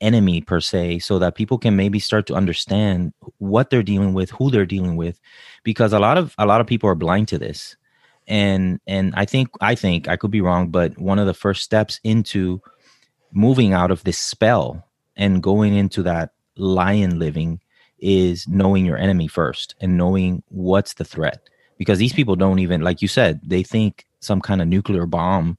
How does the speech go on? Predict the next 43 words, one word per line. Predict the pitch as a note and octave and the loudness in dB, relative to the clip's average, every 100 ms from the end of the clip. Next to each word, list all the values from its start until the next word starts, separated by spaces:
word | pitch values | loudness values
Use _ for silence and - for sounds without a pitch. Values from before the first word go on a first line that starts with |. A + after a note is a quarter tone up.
| _ _ - _ | _ _ -20 _
and | - F#2 | -2 2
that | G2+ | 2
you're | F#2+ | 2
gonna | G#2 G2+ | 2 2
hide | F#2 G2+ G2+ | 2 0 2
under | G2 F#2 F2 | 2 2 0
a | D#2+ | 0
desk | D#2 F2+ F#2+ - | 0 0 0 -6
like | F2 D#2+ | -6 -6
they | E2+ | -4
told | E2 - F#2+ | -4 0 2
them, | F2+ E2+ E2+ _ _ - - | 2 -2 -4 _ _ -20 -2
you | A2 | 2
know, | G#2+ G#2 | 4 4
in | |
the | F#2+ | 2
fifties. | E2+ A#2+ - G#2 F#2+ F#2 - _ _ _ _ - | 0 -2 0 0 0 -2 -12 _ _ _ _ -4
And, | G2+ G2 F#2 F2+ - | 0 2 2 -2 -4
and | G2+ G2 F2 - - | -2 -2 -2 -2 -4
<laughs> | - G2+ - _ | -4 -12 -14 _
it | G#2 G#2+ | -6 -2
is | A2 F#2 | -2 0
going | G#2 G#2+ G#2 | 2 2 2
to | - | 0
be | F#2 F#2 F#2 | -2 0 0
the | F2+ | 0
solution | F2+ F2+ F#2+ A#2 F#2+ E2 | 0 0 0 0 0 -2
to | F2 | -4
this, | E2+ E2+ | -4 -4
and | E2+ E2 - | -4 -4 -4
it's | F#2 - | -8 -4
completely | G#2 - G#2+ F2+ F#2 | -4 -4 -6 -4 -4
misguided. | D#2 - E2 F2 D#2 - _ _ - _ | -6 -4 -4 -2 -6 -10 _ _ -20 _
So | - | 0
maybe | G#2 A2+ C3 C3 - - _ _ _ - | 2 4 4 2 0 -8 _ _ _ -2
show | C3+ C#3 | 4 4
us | D3+ | 4
a | |
little | A2+ B2 A2+ | 2 2 4
bit | G#2+ | 2
about | F2 E2+ | 2 0
who | - G#2+ A2+ | -2 0 2
this | G#2 F#2 - | 2 0 -2